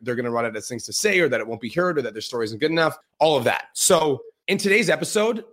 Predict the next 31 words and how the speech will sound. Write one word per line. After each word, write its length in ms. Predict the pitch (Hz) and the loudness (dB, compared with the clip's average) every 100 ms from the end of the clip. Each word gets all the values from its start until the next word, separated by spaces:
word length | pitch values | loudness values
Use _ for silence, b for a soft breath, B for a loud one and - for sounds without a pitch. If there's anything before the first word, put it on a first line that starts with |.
| - | -2
I 60 | |
wanna 160 | 160 196 | 0 0
give 160 | 170 180 | -2 -2
you 40 | |
guys 200 | 190 165 | 0 0
the 80 | 147 | -2
frameworks 680 | - - 135 151 190 208 | -8 -8 -6 -4 -4 -6
for 220 | - 160 139 | -8 -8 -2
always 460 | 156 170 180 160 135 | 2 2 0 -2 -4
knowing 380 | 143 143 139 | -2 -2 -4
what 180 | 113 127 | -4 -6
to 80 | - | -6
say 320 | - 113 78 - _ | -8 -8 -10 -16 _
in 80 | 117 | -14
your 80 | |
content. 380 | 107 110 107 90 - b b b b | -12 -12 -12 -16 -16 b b b b
And 100 | 151 | 0
I 40 | |
wanna 160 | 185 196 | 2 0
give 180 | 170 175 | 0 -2
you 40 | |
guys 220 | 190 180 | 2 2
a 80 | 165 | 2
framework 540 | 160 180 190 180 147 139 | -2 0 2 2 0 -2
so 160 | - | -4
that 160 | 147 139 | -2 -2
you 80 | 147 | 0
guys 220 | 156 151 | 0 0
can 120 | 156 | -4
start 320 | 123 156 147 - | -4 -4 -4 -2
to 280 | 147 135 | 0 0